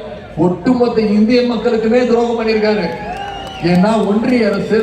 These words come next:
மாநில அரசுகளுடைய ப-, ப-, உரிமைகளை பறிக்கக்கூடிய அனைத்து சட்டத்துக்கும் ஆதரவு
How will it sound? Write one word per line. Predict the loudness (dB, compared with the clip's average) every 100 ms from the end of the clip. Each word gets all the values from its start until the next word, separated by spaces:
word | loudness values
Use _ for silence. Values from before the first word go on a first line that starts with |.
| 0
மாநில | -2 -2 0 0
அரசுகளுடைய | -2 -2 -2 -2 0
ப-, | -2 0
ப-, | -2 -4 -8 0
உரிமைகளை | 2 2 2 2 0
பறிக்கக்கூடிய | 0 0 0 0 2 2 2 0
அனைத்து | 2 2 2 0
சட்டத்துக்கும் | 0 -2 -2 0 2 2 0 -6 -4 -2
ஆதரவு | 0 0 0